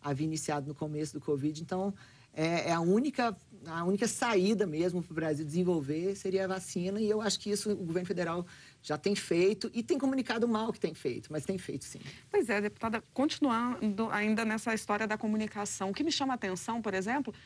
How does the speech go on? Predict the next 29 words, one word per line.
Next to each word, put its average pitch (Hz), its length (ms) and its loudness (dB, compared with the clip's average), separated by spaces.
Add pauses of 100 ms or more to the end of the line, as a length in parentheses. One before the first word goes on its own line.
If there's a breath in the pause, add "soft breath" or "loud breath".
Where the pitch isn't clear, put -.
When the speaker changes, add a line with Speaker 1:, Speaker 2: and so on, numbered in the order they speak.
(140 loud breath)
Speaker 2:
a 269 60 -2
gente 320 240 2
não 359 120 2
vê 240 200 2
uma 240 180 2
campanha 185 560 0
de 165 140 0
vacinação 170 760 -2
dizendo, 185 540 2 (320 loud breath)
"Venha 247 260 0
se - 160 -2
vacinar", 208 520 0
por 202 160 -8
parte 196 320 -4
do 202 80 2
governo 196 420 0
federal, 196 480 2 (260 loud breath)
"Venha 240 220 0
se 220 140 -4
vacinar, 196 600 0 (320 loud breath)
é, 185 600 2
em 220 180 2
tal 214 200 0
estado 220 340 -2
tá 208 100 -2
assim, 208 300 -4
em 202 60 0
tal 208 260 2
estado 202 420 0